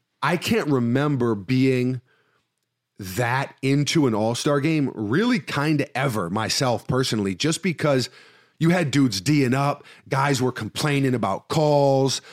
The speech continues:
the refs didn't know what to call, they were reviewing stuff, you know,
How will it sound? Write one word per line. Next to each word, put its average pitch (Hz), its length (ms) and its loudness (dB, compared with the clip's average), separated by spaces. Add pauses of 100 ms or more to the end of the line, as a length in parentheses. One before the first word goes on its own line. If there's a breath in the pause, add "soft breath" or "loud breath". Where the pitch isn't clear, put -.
(160 loud breath)
the 135 80 0
refs 139 400 0
didn't 143 260 -2
know 127 120 0
what 127 220 0
to 143 80 -2
call, 143 240 2
they 139 120 2
were 131 120 4
reviewing 139 600 2
stuff, 143 500 -2 (280 loud breath)
you 147 80 0
know, 127 180 0